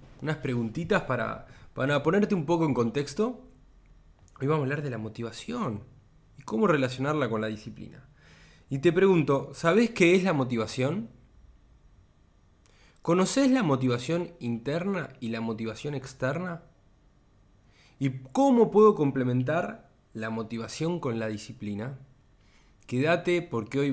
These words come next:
justamente voy a hablar de esto. Mi nombre es Santiago Bechara y este es un podcast donde hablo sobre cómo ser más disciplinado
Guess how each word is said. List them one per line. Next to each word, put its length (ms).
justamente 680
voy 180
a 40
hablar 200
de 60
esto. 320
Mi 120
nombre 340
es 80
Santiago 400
Bechara 400
y 140
este 160
es 100
un 160
podcast 720
donde 320
hablo 280
sobre 280
cómo 220
ser 160
más 160
disciplinado 760